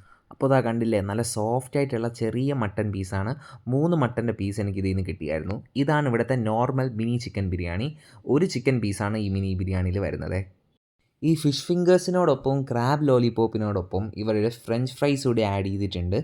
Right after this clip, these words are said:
ആ ഫ്രഞ്ച് ഫ്രൈസ് ഉണ്ടല്ലോ, ലൈറ്റായിട്ട് എരിവ് തോന്നിക്കുന്ന ഫ്ലേവർ കൂടെ അവർ ആഡ് ചെയ്തിട്ടുണ്ടെന്ന് തോന്നുന്നു. പെരി പെരിയാണെന്നാണ് എൻ്റെ ഒരു ഇത്. ഈ ക്രാബ് ലോലിപോപ്പിൻ്റെ ആയിരുന്നാലും ഫിഷ് ഫിംഗറിൻ്റെ ആയിരുന്നാലും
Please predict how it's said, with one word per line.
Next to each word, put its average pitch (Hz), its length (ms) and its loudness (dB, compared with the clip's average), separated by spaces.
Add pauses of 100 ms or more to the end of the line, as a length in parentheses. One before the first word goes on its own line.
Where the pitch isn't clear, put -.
(360)
ആ 147 80 2
ഫ്രഞ്ച് 143 420 0
ഫ്രൈസ് 156 280 4
ഉണ്ടല്ലോ, 95 280 0 (120)
ലൈറ്റായിട്ട് 127 600 0 (200)
എരിവ് 127 340 0
തോന്നിക്കുന്ന 107 400 -2 (100)
ഫ്ലേവർ 104 380 0
കൂടെ 101 160 0
അവർ 90 120 0 (120)
ആഡ് 92 100 0
ചെയ്തിട്ടുണ്ടെന്ന് 85 480 -2
തോന്നുന്നു. 95 300 -2
പെരി 131 260 2
പെരിയാണെന്നാണ് 104 580 0
എൻ്റെ 101 200 -2
ഒരു 87 100 -4
ഇത്. - 100 -10 (580)
ഈ - 20 2 (140)
ക്രാബ് 139 340 2
ലോലിപോപ്പിൻ്റെ 147 640 2
ആയിരുന്നാലും 110 420 -2
ഫിഷ് 104 240 -6
ഫിംഗറിൻ്റെ 117 440 -4
ആയിരുന്നാലും 87 380 -4